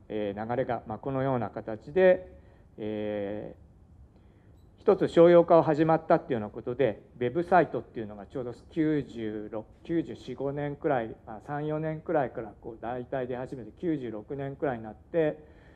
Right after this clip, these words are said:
えー、皆さんだんだん使い始めたところで、ページを書き換えるっていうので、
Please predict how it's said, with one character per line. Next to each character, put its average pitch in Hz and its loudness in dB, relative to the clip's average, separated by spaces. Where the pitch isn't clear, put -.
え 113 -8
ー、 113 -16
皆 135 -6
さ 135 -4
ん 110 -10
だ 120 -2
ん 123 -6
だ 123 -4
ん 117 -10
使 131 -4
い 120 0
始 123 -6
め 123 -10
た 117 -10
と 131 -10
こ 160 -4
ろ 160 0
で、 123 -2
ペ 156 2
ー - 4
ジ 170 2
を 160 4
書 127 -10
き - -16
換 143 0
え 131 0
る 135 -4
っ - -20
て 196 -6
い 160 0
う 165 -2
の 160 -2
で、 160 2